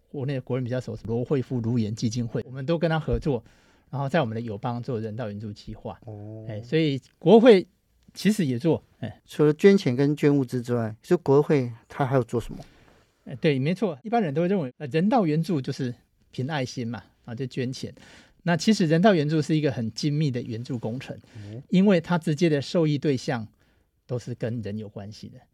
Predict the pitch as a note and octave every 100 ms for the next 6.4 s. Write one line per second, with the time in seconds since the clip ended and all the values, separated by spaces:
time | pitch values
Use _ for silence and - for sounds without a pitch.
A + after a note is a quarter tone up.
0 | _ _ F3 F#3 D#3+ D#3 F3+ D3+ C#3+ D3+
1 | D3+ A#2 B2 B2 D3 B2+ G2+ G#2+ A2 G2+
2 | - _ _ _ _ C#3+ A2+ - A#2+ A2
3 | F#2+ _ _ _ C#3 A#2+ _ _ _ _
4 | - A#2+ A2+ B2 C#3 - - F3+ A#2 -
5 | _ _ _ _ _ _ _ _ _ _
6 | _ _ _ -